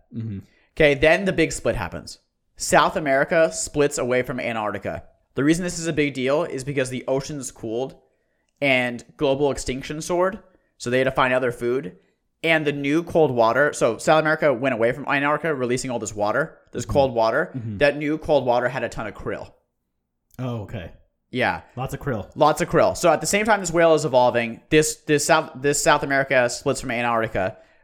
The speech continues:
Speaker 2: Lots of krill happen. The whale's like, the whale's like, you know, drinking his Four Sigmatic. Okay, he sees an opportunity and he starts to develop baleen.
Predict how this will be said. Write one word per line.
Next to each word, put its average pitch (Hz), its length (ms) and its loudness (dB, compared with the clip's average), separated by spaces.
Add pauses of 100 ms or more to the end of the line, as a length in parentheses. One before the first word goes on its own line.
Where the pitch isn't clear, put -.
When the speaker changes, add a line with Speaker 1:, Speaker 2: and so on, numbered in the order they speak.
(120)
Speaker 2:
Lots - 220 4
of - 80 -6
krill 160 260 4
happen. 123 460 0
The 139 100 -2
whale's 139 300 4
like, 131 280 0
the 143 80 -2
whale's 135 280 2
like, 117 180 0
you 170 60 -4
know, 123 220 -2
drinking 123 180 -4
his 123 80 -8
Four 147 140 2
Sigmatic. 139 500 2 (380)
Okay, 143 220 4
he 143 240 -4
sees 151 220 0
an 151 60 -2
opportunity 139 800 0 (340)
and 139 180 2
he 135 60 0
starts 139 460 0 (160)
to 156 80 -4
develop 131 440 4
baleen. 110 520 0